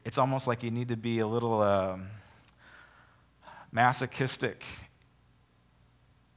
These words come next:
Like, you need to be able to, like, "Hit me. Let's see what you got, devil."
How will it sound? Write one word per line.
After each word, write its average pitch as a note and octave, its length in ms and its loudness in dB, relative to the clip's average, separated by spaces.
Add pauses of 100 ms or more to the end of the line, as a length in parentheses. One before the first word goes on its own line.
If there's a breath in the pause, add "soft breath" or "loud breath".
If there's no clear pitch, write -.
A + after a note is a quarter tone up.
(240)
Like, B2 180 0
you B2 80 -2
need B2+ 120 0
to C3 60 0
be B2 160 0
able B2 140 2
to, A#2+ 60 -2
like, A2 200 -2 (560)
"Hit C3 360 0
me. G#2 280 -8 (600)
Let's A#2+ 180 -2
see D#3 160 2
what D#3 180 -2
you D#3+ 60 0
got, D#3+ 640 -2
devil." D#3 560 0